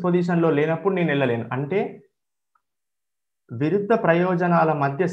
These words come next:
సంఘర్షణ దీనికి కారణం. ఏ రేటింగ్స్, ఎందుకంటే రేటింగ్ ఏజెన్సీలకు నగదు చెల్లించాల్సి రావటం. See, a company wants to get a rating for its bonds, it should pay for these agencies. But ఆ company balance sheets పూర్గా ఉందనుకో, అది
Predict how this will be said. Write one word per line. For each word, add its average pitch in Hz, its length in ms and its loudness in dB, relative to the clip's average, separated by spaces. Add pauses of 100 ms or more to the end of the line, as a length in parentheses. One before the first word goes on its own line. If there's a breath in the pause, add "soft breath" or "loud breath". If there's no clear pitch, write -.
సంఘర్షణ 160 520 -2 (240)
దీనికి 151 320 -2 (100)
కారణం. 120 320 2 (180)
ఏ - 20 2 (140)
రేటింగ్స్, 175 360 -2 (420)
ఎందుకంటే 160 400 -2 (240)
రేటింగ్ 175 400 2
ఏజెన్సీలకు 170 500 0 (100)
నగదు 156 360 2
చెల్లించాల్సి 143 680 -2
రావటం. 110 360 -2 (480)
See, 220 120 -6 (140)
a - 100 2
company 160 400 -2 (160)
wants 160 340 0
to 202 140 2
get 143 160 -2
a 151 40 -2 (100)
rating 160 320 -2 (180)
for 156 100 -2 (100)
its 160 120 -8 (120)
bonds, 143 280 0 (120)
it 143 100 -10
should 175 160 -4 (120)
pay 175 140 6 (140)
for 202 80 0 (100)
these 175 240 -6
agencies. 117 340 -4 (120)
But 170 100 0 (120)
ఆ - 20 2 (100)
company 180 400 0
balance 165 280 2
sheets 175 220 -6
పూర్గా 165 320 -2
ఉందనుకో, 131 340 -4 (340 loud breath)
అది 175 100 0